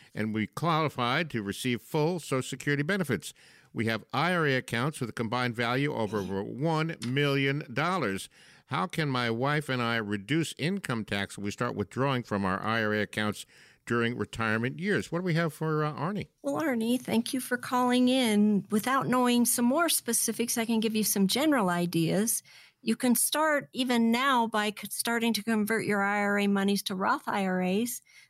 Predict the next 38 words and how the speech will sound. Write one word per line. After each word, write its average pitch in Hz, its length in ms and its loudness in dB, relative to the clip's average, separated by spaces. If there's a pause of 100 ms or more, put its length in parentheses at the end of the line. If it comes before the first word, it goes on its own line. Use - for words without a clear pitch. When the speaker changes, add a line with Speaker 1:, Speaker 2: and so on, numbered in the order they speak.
Speaker 2:
That - 140 -4
just 233 220 0
gives 233 200 2
you 226 120 4
a 214 80 0
couple 226 280 -2
years, 233 320 2
but - 160 -4
maybe 226 260 2
you 220 200 4
won't 220 240 2
need 214 240 2
the 196 180 2
income 202 760 2
right 196 200 -2
off 185 280 -2
the 185 100 -4
bat 180 380 -2
for 196 200 -2
those. 185 480 0 (480)
Um, 208 520 4 (140)
you 240 180 0
will 233 160 4
have 254 220 0
to 254 80 -2
pay 233 180 2
taxes 240 800 0
each - 260 0
time 226 500 2
you 220 140 4
do 220 240 2
that, 262 340 0
and 214 140 2
you 220 80 2
will 214 160 0
have 226 240 -2
to 220 120 0
wait. 220 540 0